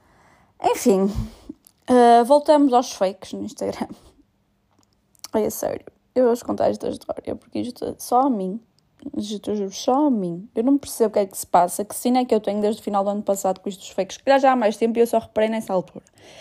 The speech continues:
Mas eu cheguei-vos a falar aqui da situação, porque aquilo meteu-me medo, porque era todo um processo para criar aquelas contas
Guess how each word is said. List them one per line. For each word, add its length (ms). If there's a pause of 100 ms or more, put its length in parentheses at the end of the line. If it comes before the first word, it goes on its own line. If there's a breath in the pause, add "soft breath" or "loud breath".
(400 loud breath)
Mas 200
eu 120
cheguei-vos 520
a 60
falar 280
aqui 500 (760)
da 120
situação, 540
porque 220
aquilo 280
meteu-me 420
medo, 440
porque 320
era 200
todo 280
um 100
processo 580
para 100
criar 320
aquelas 400
contas 520